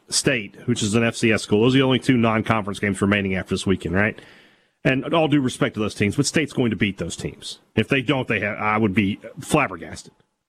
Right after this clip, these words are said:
I don't know if that's the right word or not, but we're gonna go with it. Flabbergasted. And then you have all of the S E C games. Well,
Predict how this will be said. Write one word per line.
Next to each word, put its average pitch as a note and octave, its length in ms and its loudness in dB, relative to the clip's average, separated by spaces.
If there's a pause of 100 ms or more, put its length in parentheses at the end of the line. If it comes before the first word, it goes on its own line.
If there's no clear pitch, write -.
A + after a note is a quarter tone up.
(1400)
I G#2+ 60 2
don't G#2 60 2
know G#2+ 40 2
if F#2+ 60 -2
that's G2+ 160 0
the G#2+ 80 4
right A2 160 4
word A#2+ 160 4
or A#2+ 40 4
not, D3 240 0
but F#2+ 60 -2
we're G#2 80 2
gonna G#2+ 160 2
go G2 140 2
with E2+ 120 -8
it. - 60 -14
Flabbergasted. - 800 -4 (360)
And D#3 120 4
then A3+ 80 4
you A3 120 4
have F3 100 0
all D#3+ 120 0
of C3+ 60 -2
the C3+ 140 4
S C3 160 -2
E B2 60 4
C A#3 200 2
games. F2 400 -4
Well, D3+ 320 2